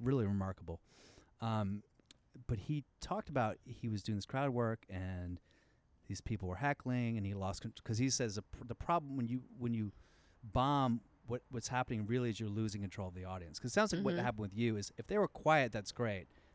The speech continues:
Speaker 1: They weren't like, "Shut the fuck up, get off stage, fuck you," whatever. Um, so that's good. At least they were, like, <laughs> being polite. But he said people were, like, walking on the stage, like, "Fuck you, you whack as fuck." And when he was done with his set, he actually walked off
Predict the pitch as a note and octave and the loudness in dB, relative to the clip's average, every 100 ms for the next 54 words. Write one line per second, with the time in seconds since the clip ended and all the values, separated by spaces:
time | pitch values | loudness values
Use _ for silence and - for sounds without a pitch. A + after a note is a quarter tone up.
0 | - C#3 D#3+ C#3 - - F3+ F3+ F3 E3+ | 0 2 2 0 -2 -4 -2 0 2 2
1 | E3 D#3+ D#3+ D#3 E3 D3+ D#3 - D#3 D3+ | 2 2 0 0 0 2 0 0 -2 0
2 | C#3+ C3 A2 G2+ G2 - - - - G#2+ | 0 2 0 -2 -6 -10 -20 -20 -10 -2
3 | G#2+ G2 F#2+ - - - - - - - | -2 -2 -4 -10 -20 -20 -20 -20 -20 -20
4 | - - - - C#3+ D#3+ E3+ - A#2 A2 | -20 -20 -10 -2 6 6 6 2 0 0
5 | B2+ C#3 - C#3+ A#2 A#2 - - - - | 0 0 4 6 6 2 -2 -6 -10 -20
6 | - - E3+ - A#2 B2+ A2+ G#2 - - | -4 2 2 2 2 4 4 0 -8 -20
7 | - - - - - C3 D#3 C#3 - D3+ | -20 -20 -20 -6 0 2 4 4 2 2
8 | C#3 A2 F2+ G2 G#2+ A2 A#2+ G2+ F#2+ - | 2 2 2 2 2 2 0 -2 -2 -2
9 | A#2 A2+ A2+ - F#3 F3+ D3 D3+ E3 D3+ | 0 0 -2 -4 -2 0 0 2 2 2
10 | - C#3+ - C#3+ G#2 - - - _ _ | 2 -2 2 2 0 -8 -20 -20 _ _
11 | _ _ _ _ - A#2 A2+ A2+ G2 C3 | _ _ _ _ 0 4 4 4 2 2
12 | C#3 D#3 E3 - B2+ G2+ G2 - - D3+ | 2 4 2 2 2 2 0 -8 4 6
13 | D#3 C#3 A#2+ G2+ - - | 8 6 4 2 -2 -10